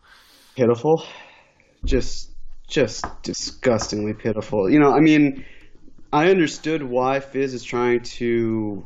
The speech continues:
mix and match lineups and rotations accordingly, but it, it just didn't <laughs> seem like Portis, Randall, and Morris was really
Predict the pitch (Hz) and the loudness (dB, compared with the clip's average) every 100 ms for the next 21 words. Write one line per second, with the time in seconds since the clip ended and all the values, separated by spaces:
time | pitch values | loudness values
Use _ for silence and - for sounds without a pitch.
0 | - 110 120 - 120 110 107 110 107 104 | -6 2 2 2 0 2 0 -2 -4 -2
1 | 110 113 - 104 101 101 101 104 101 113 | -2 -4 -2 0 2 0 0 0 2 0
2 | 101 - 113 127 143 165 160 127 113 117 | -2 0 4 6 6 6 4 2 2 0
3 | - - - - - - 135 - - 143 | -4 -12 -8 -6 -6 -6 -8 -6 0 4
4 | 135 - - 185 147 123 117 - 127 123 | 4 2 2 4 6 2 0 -4 -2 0
5 | 117 113 110 110 107 104 110 107 101 - | -2 -4 -2 0 0 -2 -2 -2 -4 -6
6 | 107 90 104 107 101 101 98 | -6 -4 0 2 2 2 -2